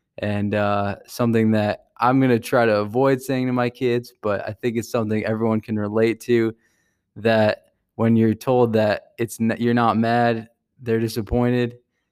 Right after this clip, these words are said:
It's even worse than them being mad. So this is where I'm gonna go over those performances that were truly disappointing.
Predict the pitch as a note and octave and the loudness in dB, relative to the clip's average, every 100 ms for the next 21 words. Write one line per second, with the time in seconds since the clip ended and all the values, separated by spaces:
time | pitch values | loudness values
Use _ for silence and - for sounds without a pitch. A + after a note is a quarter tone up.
0 | _ _ A2+ B2+ C3+ A#2+ A2+ A#2+ B2+ B2+ | _ _ -4 2 4 4 4 4 4 2
1 | B2+ A#2 A#2 A2+ A2+ A2 G#2 A2 A#2 A#2 | -2 0 2 2 0 0 0 0 0 -2
2 | A2+ - _ _ _ _ - A#2+ A2 G#2 | -6 -18 _ _ _ _ -4 0 2 0
3 | A2 G#2 G#2+ A2 C#3+ C#3+ C3 A#2+ B2 A#2+ | -2 -8 -10 2 2 2 -6 0 2 4
4 | A2 A#2 A2+ G#2+ A2 A2 A2 A2 A2 G2+ | 2 0 -2 -2 0 0 0 0 0 0
5 | G#2+ A#2+ - A#2+ - A#2 A2+ A2+ G#2+ A2+ | 2 2 2 -6 -4 -2 0 -2 -2 -2
6 | A2 G#2 _ _ _ G#2+ A2 A2 A2 - | -2 -6 _ _ _ -2 0 0 -2 0
7 | C#3+ C#3 B2+ A2+ - A2+ - A2+ A2+ A2+ | 2 4 2 0 -4 -6 -4 -2 0 -2
8 | A2 | -4